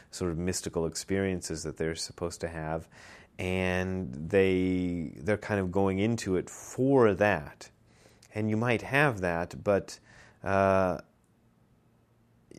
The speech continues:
I don't like the way it's sort of being advertised as, you know, "Hey, come in and get your mystical experience," because,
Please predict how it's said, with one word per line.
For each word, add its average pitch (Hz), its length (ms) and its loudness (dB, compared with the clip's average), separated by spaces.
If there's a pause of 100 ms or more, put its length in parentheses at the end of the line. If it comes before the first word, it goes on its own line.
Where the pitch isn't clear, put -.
(360)
I 156 180 6
don't 123 300 2
like 110 300 4
the 110 100 4
way 101 500 6
it's 98 180 -2
sort 107 240 0
of 90 100 -2
being 95 240 0
advertised 87 800 -4
as, 80 340 -4
you 76 80 -6
know, 65 80 -8
"Hey, 120 160 0
come 113 200 -4
in 139 100 -2
and 92 120 -4
get 104 120 0
your 90 120 -2
mystical 98 400 -2
experience," 101 480 -4
because, 113 500 2